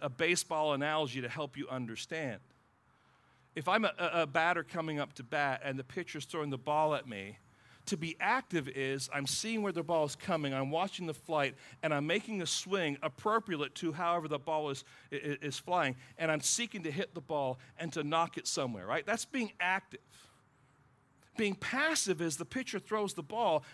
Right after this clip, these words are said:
and I have the bat, and I'm just kinda, like, letting the ball hit the bat, and the bat then falls out of my hand. I'm just, like, not really interested in counteracting. I'm not interested in doing anything else. It's just,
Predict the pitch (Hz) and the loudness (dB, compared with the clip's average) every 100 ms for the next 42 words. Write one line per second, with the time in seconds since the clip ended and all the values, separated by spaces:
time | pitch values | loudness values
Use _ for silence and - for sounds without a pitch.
0 | - 170 170 175 196 240 190 160 190 190 | -6 0 2 2 2 0 -2 0 2 2
1 | 165 165 180 180 - 180 165 143 - - | 2 2 0 -2 0 2 4 2 -2 -20
2 | _ - _ 147 170 175 156 160 147 151 | _ -20 _ 0 2 2 0 2 2 0
3 | - 143 170 117 - - 139 135 156 139 | -6 0 2 2 -2 -8 -4 2 2 0
4 | 123 151 139 135 131 120 107 127 104 - | -4 0 0 0 -2 -2 -4 -6 -8 -10
5 | _ _ _ _ _ _ _ _ _ _ | _ _ _ _ _ _ _ _ _ _
6 | - 170 180 - 214 190 - 180 226 202 | -6 -4 -2 2 4 2 2 6 6 4
7 | 214 196 202 - 190 - 180 156 - 202 | 0 0 0 -2 -4 -2 0 -2 -4 0
8 | 190 185 175 170 170 143 143 190 214 - | 2 4 4 4 2 -2 -2 0 -2 -4
9 | 196 226 180 156 135 208 226 202 175 156 | -2 0 0 -2 0 2 4 2 -2 0
10 | 151 135 247 - | 0 0 -4 -8